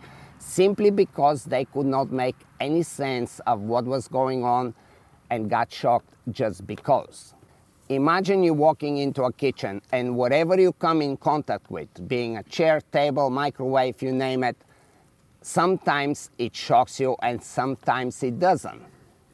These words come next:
Clearly, you will not be able to make sense any of it,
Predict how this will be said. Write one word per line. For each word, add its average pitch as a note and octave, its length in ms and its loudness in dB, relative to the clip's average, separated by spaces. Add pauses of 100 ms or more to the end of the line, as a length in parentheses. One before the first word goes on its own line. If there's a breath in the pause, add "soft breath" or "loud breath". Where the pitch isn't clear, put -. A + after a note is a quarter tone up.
(280)
Clearly, F#3+ 520 4 (180)
you D3 160 4
will D#3 160 2
not D3 240 2
be C#3+ 100 0
able C#3+ 220 2
to - 120 -6
make C3 220 0
sense C3+ 420 -4 (260)
any D#3 240 2
of B2+ 140 0
it, B2+ 120 -2